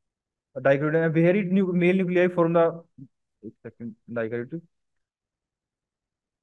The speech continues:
yes, it become move toward the lower epidermis and become sporophore and which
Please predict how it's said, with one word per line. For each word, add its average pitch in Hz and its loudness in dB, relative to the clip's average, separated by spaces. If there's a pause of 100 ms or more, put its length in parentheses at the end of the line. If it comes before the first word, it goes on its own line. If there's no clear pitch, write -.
(1300)
yes, 120 0 (420)
it 202 2
become 214 4
move 202 6
toward 185 8
the 180 6
lower 170 6
epidermis 175 -2 (300)
and 175 0
become 170 2
sporophore 175 -2 (600)
and 160 4
which 170 0